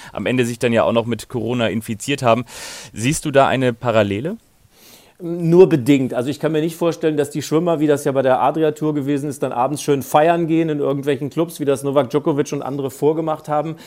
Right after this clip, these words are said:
Speaker 2: Da gibt's auch ein Hygienekonzept, das ist abgesegnet worden. Das ist eine Blasenveranstaltung. Einerseits Hotel, andererseits Schwimmhalle. Zwischendurch passiert nicht viel über sechs Wochen.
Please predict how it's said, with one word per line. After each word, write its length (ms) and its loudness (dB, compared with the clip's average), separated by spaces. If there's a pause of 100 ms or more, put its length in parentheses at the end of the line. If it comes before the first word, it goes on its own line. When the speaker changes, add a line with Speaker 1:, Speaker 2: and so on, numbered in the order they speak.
(220)
Speaker 2:
Da 120 2
gibt's 260 0
auch 260 6
ein 80 2
Hygienekonzept, 920 0
das 80 -2
ist 160 -4
abgesegnet 760 0
worden. 220 2
Das 100 -8
ist 160 -8
eine 120 0
Blasenveranstaltung. 1400 0
Einerseits 540 0
Hotel, 400 0
andererseits 600 -2
Schwimmhalle. 500 0
Zwischendurch 500 -4
passiert 380 -2
nicht 160 -6
viel 220 -4
über 160 2
sechs 260 -6
Wochen. 300 0